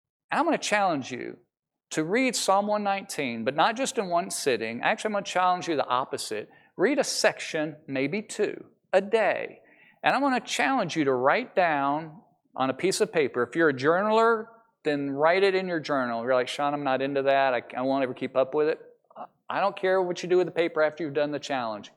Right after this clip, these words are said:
Throw it away. Maybe fold it up and put it in your Bible. But would you, in that paper, would you do two things? Write down each section, when you do that for that day, write down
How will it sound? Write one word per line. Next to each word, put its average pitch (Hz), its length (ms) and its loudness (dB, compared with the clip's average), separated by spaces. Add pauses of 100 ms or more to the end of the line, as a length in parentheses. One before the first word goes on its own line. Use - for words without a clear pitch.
(120)
Throw 160 200 4
it 160 60 4
away. 127 260 2 (760)
Maybe 139 220 0
fold 151 300 2
it 156 60 2
up 139 40 -2
and 127 80 -10
put 147 100 2
it 139 60 0
in - 60 -8
your 131 100 -4
Bible. 113 480 -4 (380)
But 147 120 6
would 156 160 0
you, 320 140 4
in 294 80 4
that 233 240 2
paper, 170 460 2
would 143 160 0
you 233 220 -2 (440)
do 143 160 2
two 220 240 -2
things? 117 560 -6 (320)
Write 214 300 4
down 202 280 6
each 190 200 -2
section, 123 640 0 (440)
when 131 120 -4
you 165 80 -4
do 190 160 0
that 185 240 4
for 170 120 0
that 165 260 2
day, 110 340 0 (1400)
write 196 260 2
down 180 520 4